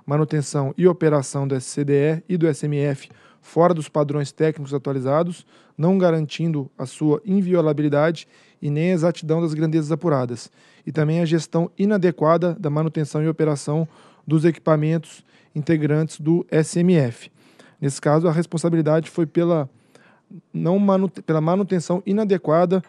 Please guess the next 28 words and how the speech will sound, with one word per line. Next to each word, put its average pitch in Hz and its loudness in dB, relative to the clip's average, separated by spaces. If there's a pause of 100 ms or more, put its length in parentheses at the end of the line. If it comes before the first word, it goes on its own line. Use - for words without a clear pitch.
(140)
dos 143 -6
equipamentos 160 2
de 151 0
medição, 156 0 (200)
porque - -10
a 156 2
guarda 156 0
do 160 0
S 156 -2
M 156 0
F 135 -2
e 156 -2
a 156 4
vi-, 139 -2
inviolabilidade 151 0 (440)
é 143 -8
uma 147 -2
garantia 160 0
que 160 -6
o 160 2
agente 147 -2
deve, 147 0 (760)
deve 143 0
assegurar. 156 0 (960)
Em 143 -2
suas 180 4
razões 151 0
recursais, 165 -2